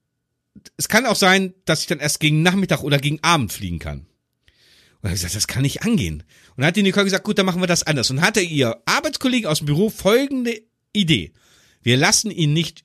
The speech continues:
direkt von Frankreich nach Deutschland einreisen, weil das geht ja nicht mehr. Wir lassen ihn über das Ausland nach Deutschland einreisen, weil da ist noch ein Flug frei.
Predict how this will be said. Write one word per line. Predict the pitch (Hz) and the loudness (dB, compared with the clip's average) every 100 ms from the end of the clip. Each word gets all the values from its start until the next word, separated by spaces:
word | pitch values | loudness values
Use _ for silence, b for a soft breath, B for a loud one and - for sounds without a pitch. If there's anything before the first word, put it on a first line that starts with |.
| _ | _
direkt | 123 180 170 151 | -4 0 0 -2
von | - 104 | -6 -6
Frankreich | - 156 147 104 | -2 -4 -2 -6
nach | 87 | -8
Deutschland | - 113 139 151 | -4 -2 -2 -2
einreisen, | 160 165 160 185 220 95 | -4 -2 0 0 -4 -6
weil | 85 | -8
das | 85 | -6
geht | 98 98 | -4 -2
ja | 127 | 0
nicht | 139 160 | 0 0
mehr. | 185 208 b b b b b b | 0 0 b b b b b b
Wir | 98 117 | -2 2
lassen | 196 - 170 | 2 0 -2
ihn | 170 165 165 170 _ _ _ | 0 0 0 -4 _ _ _
über | 165 139 | 0 2
das | 131 - 196 | 2 0 2
Ausland | 247 - 98 | 2 2 -2
nach | 90 | -2
Deutschland | 98 95 98 80 | -2 -2 -2 -6
einreisen, | 95 82 85 78 76 b b b | -8 -6 -8 -10 -16 b b b
weil | 104 | 0
da | 160 | 2
ist | 214 208 | 2 0
noch | 170 | -2
ein | 160 | -4
Flug | 170 151 | -4 -6
frei. | - 107 87 | -4 -6 -6